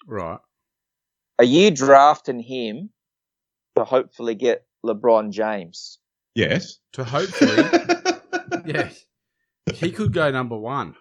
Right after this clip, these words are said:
Speaker 2: <laughs> You reckon?
Speaker 1: He could.
Speaker 3: Yeah.
Speaker 1: It's
Speaker 2: So,
Speaker 1: not crazy, is
Speaker 2: okay,
Speaker 1: it,
Speaker 2: so,
Speaker 1: Pete? Could
Speaker 2: so
Speaker 1: it or not?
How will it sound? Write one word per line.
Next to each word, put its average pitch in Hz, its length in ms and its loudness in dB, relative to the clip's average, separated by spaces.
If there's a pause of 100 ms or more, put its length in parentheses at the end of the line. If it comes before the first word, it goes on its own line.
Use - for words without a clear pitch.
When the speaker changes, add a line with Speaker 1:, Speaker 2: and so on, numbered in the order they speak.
(380)
Speaker 2:
<laughs> - 380 -8
You 214 200 10
reckon? 196 400 0 (300)
Speaker 1:
He 143 140 -4
could. 151 320 0
Speaker 3:
Yeah. - 680 4 (500)
Speaker 1:
It's 156 140 -4
Speaker 2:
So, 151 140 4
Speaker 1:
not 147 100 2
crazy, 165 380 4
is 131 100 -4
Speaker 2:
okay, 110 120 -2
Speaker 1:
it, 101 60 -8
Speaker 2:
so, 151 160 4
Speaker 1:
Pete? - 220 -2
Could 190 180 0
Speaker 2:
so 466 80 4
Speaker 1:
it 427 100 2
or 240 60 -2
not? 196 320 0